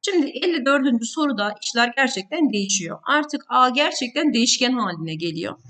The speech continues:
Ee, A eşittir A eksi bir kodunu kullan diyor. Ne demek bu? Şimdi arkadaşlar, ben her zaman A'ya bir değer verdiğimde A'nın genelde kullanılan bir değerini alıyordum,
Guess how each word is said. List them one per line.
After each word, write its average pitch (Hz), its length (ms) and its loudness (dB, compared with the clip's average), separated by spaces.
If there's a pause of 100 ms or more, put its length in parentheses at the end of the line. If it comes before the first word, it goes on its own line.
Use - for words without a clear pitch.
(440)
Ee, 220 560 2 (120)
A 302 360 6 (180)
eşittir 247 500 -2
A 294 200 2
eksi 240 340 -4
bir 269 160 -4
kodunu 262 420 -2
kullan 196 440 -2
diyor. 165 200 -8
Ne 226 220 -4
demek 220 280 -4 (100)
bu? 147 160 -16 (540)
Şimdi 359 200 -4
arkadaşlar, 254 600 -2
ben 311 180 2
her 311 220 0
zaman 233 340 -2
A'ya 285 340 2
bir 226 120 -12
değer 240 300 -2
verdiğimde 214 460 -4 (200)
A'nın 269 320 0
genelde 254 420 -2
kullanılan 247 500 0
bir 214 120 -6
değerini 214 360 0
alıyordum, 160 300 -8